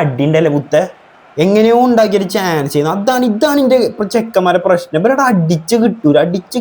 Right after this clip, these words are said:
കിട്ടണം എന്നുണ്ടെങ്കിൽ എന്തേലൊക്കെ ചെയ്യണേ നമ്മൾ.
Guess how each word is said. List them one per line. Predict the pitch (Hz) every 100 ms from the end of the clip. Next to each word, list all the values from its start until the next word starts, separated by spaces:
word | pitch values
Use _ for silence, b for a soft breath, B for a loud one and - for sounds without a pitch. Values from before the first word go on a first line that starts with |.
| 220 -
കിട്ടണം | 226 - - 208
എന്നുണ്ടെങ്കിൽ | 220 208 190 160 107 - _ _ _ _ _ 147
എന്തേലൊക്കെ | 180 202 226 220 226 - _ _ -
ചെയ്യണേ | 165 170 165 190 196
നമ്മൾ. | 143